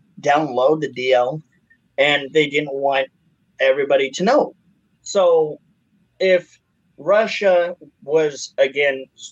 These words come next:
possibly making talk and, um, making deals with the devil or doing deals with Biden or whatever was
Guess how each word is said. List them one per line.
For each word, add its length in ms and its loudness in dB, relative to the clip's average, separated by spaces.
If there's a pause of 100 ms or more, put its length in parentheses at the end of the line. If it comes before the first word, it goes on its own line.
(220)
possibly 760 2 (100)
making 720 -4 (160)
talk 420 2 (140)
and, 560 -2 (800)
um, 500 -2 (220)
making 420 0
deals 600 2
with 180 -2
the 100 -8
devil 480 2 (100)
or 400 -4 (140)
doing 320 -2
deals 580 0 (560)
with 440 0 (640)
Biden 560 0
or 380 -2 (360)
whatever 640 0 (200)
was 400 -4